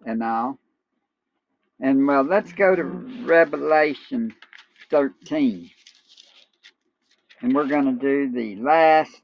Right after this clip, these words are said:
Speaker 1: three verses, sixteen through eighteen. "He causes all, both small and great,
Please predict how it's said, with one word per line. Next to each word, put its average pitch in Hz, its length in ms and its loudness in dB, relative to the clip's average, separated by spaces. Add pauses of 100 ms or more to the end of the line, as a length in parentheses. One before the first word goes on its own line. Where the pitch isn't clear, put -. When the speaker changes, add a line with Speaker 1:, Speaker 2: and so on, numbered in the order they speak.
Speaker 1:
three 139 520 -2
verses, 107 840 -2 (1800)
sixteen 156 720 0
through 127 300 -2 (100)
eighteen. 120 960 -2 (1900)
"He 160 300 2
causes 170 720 2 (520)
all, 160 440 2 (100)
both 160 340 4 (140)
small 143 600 2 (760)
and 135 260 -2
great, 143 380 0